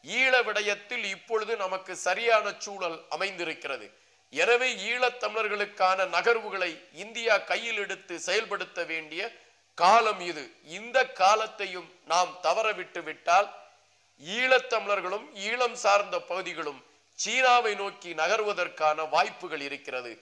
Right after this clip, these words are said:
அப்படி நகர்கின்ற பட்சத்தில் இந்தியா பாதி-, பாதி-, பாதிப்பு அடையுமோ என்பதோ தெரியாது, ஆனால் தமிழர்கள் பகுதி பெரும் பாதிப்பை அடையும் என்று எடுத்து வைக்கப்படுகிறது.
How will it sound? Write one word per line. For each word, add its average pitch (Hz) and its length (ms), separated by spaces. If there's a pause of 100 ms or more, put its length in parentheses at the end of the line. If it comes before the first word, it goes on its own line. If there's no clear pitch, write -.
(280)
அப்படி 214 460
நகர்கின்ற 220 760
பட்சத்தில் 175 640 (340)
இந்தியா 247 460 (140)
பாதி-, 196 400 (120)
பாதி-, 190 360
பாதிப்பு 208 540
அடையுமோ 196 460
என்பதோ 165 500
தெரியாது, 156 580 (380)
ஆனால் 165 520
தமிழர்கள் 220 540
பகுதி 170 360
பெரும் 202 360
பாதிப்பை 175 640
அடையும் 151 400 (340)
என்று 175 580
எடுத்து 175 440
வைக்கப்படுகிறது. 147 680